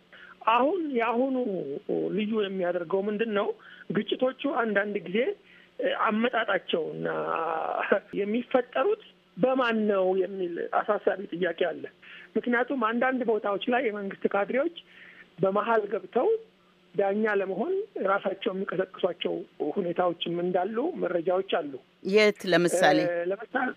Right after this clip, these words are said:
Speaker 1: ለምሳሌ ያህል፣ እ፣ በግንቢ ላይ፣ እ፣ አንድ በአማርኛ ተናጋሪዎችና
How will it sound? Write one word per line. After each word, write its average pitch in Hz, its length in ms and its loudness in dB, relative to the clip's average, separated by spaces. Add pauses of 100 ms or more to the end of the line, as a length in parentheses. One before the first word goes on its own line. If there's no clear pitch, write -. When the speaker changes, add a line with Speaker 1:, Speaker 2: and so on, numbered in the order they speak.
Speaker 1:
ለምሳሌ 214 580 2
ያህል፣ 185 380 2 (540)
እ፣ 180 80 2 (160)
በግንቢ 185 460 2 (100)
ላይ፣ 175 200 4 (460)
እ፣ 180 100 2 (260)
አንድ 185 280 2 (160)
በአማርኛ 160 920 0
ተናጋሪዎችና 175 800 -2